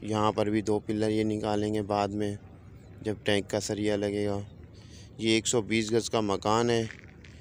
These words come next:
चौबीस बाई पैंतालीस फीट लंबाई चौड़ाई है इस प्लाट की,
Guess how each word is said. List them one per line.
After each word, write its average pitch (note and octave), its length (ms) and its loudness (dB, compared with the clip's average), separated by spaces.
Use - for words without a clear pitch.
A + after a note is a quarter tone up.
चौबीस A#2 600 2
बाई A2+ 240 2
पैंतालीस A2 680 0
फीट - 300 -6
लंबाई G#2 440 2
चौड़ाई G#2 420 0
है A#2 80 2
इस A2 80 -4
प्लाट A2 380 2
की, A2 180 -8